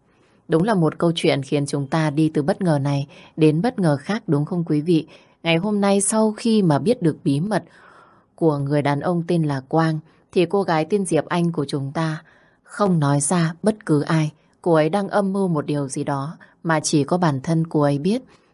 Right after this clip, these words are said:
Và người đàn ông tên là Lâm lại không hề biết được rằng người vợ bên cạnh mình chính là cô gái tên Thảo ngày xưa và luôn luôn tìm cách để bảo vệ cho cô. Tâm An luôn luôn thắc mắc là tại sao anh chàng tên Lâm này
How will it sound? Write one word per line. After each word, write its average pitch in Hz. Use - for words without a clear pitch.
Và 170
người 160
đàn 156
ông 208
tên 196
là 143
Lâm 175
lại 165
không 220
hề 165
biết 196
được 165
rằng 139
người 165
vợ 156
bên 208
cạnh 147
mình 139
chính 165
là 190
cô 175
gái 151
tên 196
Thảo 151
ngày 139
xưa 185
và 165
luôn 220
luôn 220
tìm 147
cách 262
để 156
bảo 143
vệ 147
cho 170
cô. 165
Tâm 180
An 175
luôn 175
luôn 170
thắc 220
mắc 247
là 151
tại 151
sao 175
anh 185
chàng 151
tên 180
Lâm 180
này 139